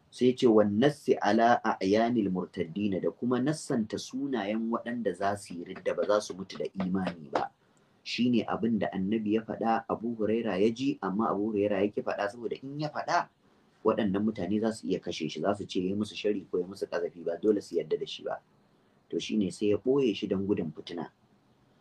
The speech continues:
Sannan wal munafiqina, da kuma nassi akan sunayen munafikai.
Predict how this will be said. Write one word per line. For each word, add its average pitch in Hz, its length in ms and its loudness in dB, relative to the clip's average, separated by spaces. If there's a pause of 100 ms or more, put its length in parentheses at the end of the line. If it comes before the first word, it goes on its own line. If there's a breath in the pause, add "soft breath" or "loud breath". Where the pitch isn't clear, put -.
(180)
Sannan 107 420 2
wal 139 160 4
munafiqina, 120 760 0
da 92 120 0
kuma 117 260 -2
nassi 139 400 -2
akan 123 460 -4 (260)
sunayen 107 580 0
munafikai. 87 720 -2